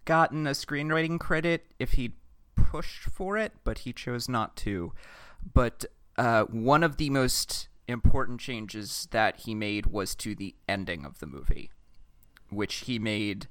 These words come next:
sadder, and, uh, we can circle back to that catchphrase of the pod when we get to the ending. Uh, Robert Towne went on to do a few more things himself. He wrote the movie Shampoo,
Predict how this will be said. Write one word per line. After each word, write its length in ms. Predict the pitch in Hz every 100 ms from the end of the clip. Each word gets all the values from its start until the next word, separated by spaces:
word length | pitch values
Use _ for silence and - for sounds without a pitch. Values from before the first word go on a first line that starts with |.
| - - - - _
sadder, 760 | - - 131 113 104 113 131 - - - - - - - - - - - -
and, 480 | 104 101 87 85 - -
uh, 200 | 95 90
we 120 | 98 95
can 340 | 95 82 113 -
circle 360 | - 113 98
back 240 | 90 92 -
to 80 | 98
that 300 | 85 80 - - -
catchphrase 480 | - - - 73 -
of 60 |
the 40 | -
pod 380 | 101 90 80 - - - - -
when 680 | 110 117 110 98 92 80 - - - -
we 160 | 101
get 160 | 90 73
to 100 | -
the 100 | 82
ending. 260 | 78 - - - - - - - - - - -
Uh, 180 | 127 120
Robert 260 | 127 139 143
Towne 220 | 151 131
went 160 | 127 120
on 220 | 120 113
to 140 | 123
do 200 | 107 110
a 60 | 101
few 200 | - 113
more 180 | 110 104
things 420 | - 107 98 -
himself. 480 | 92 - 160 151 -
He 160 | -
wrote 220 | 113 110 -
the 60 |
movie 260 | 117 95 90
Shampoo, 800 | - 104 87 - - 92 92